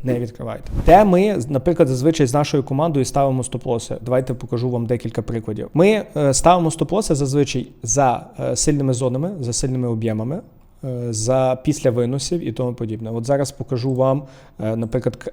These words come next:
крайню ситуацію, де я давав рекомендацію і було тут стоп сто вісім шістсот двадцять три. Чого тут був, е, стоп? Е, це був чисто математичний. Стоп-лосс два відсотки. Тобто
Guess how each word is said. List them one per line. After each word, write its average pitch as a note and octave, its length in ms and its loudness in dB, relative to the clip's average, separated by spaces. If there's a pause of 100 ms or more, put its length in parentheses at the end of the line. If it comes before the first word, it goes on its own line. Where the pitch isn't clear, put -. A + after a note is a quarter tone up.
(120)
крайню B2+ 340 -2
ситуацію, D#3 580 -6
де B2 160 0
я A#2+ 80 -2
давав A#2 260 -4
рекомендацію A#2+ 720 -6
і A#2+ 60 -6
було B2 260 -4
тут A#2 200 -6
стоп - 240 -8
сто - 160 -10
вісім B2 320 -6
шістсот - 260 -12
двадцять A2 260 -6
три. G2+ 160 -8 (440)
Чого C#3+ 220 2
тут D#3+ 160 0
був, B2+ 200 -2 (200)
е, C3 100 -4
стоп? - 300 -2 (420)
Е, A#2+ 100 -6
це B2 120 -4
був C#3 160 0
чисто C#3 300 -4
математичний. A2+ 720 -8
Стоп-лосс F3+ 540 -4
два B2+ 200 2
відсотки. - 460 -6 (280)
Тобто A#2+ 600 -6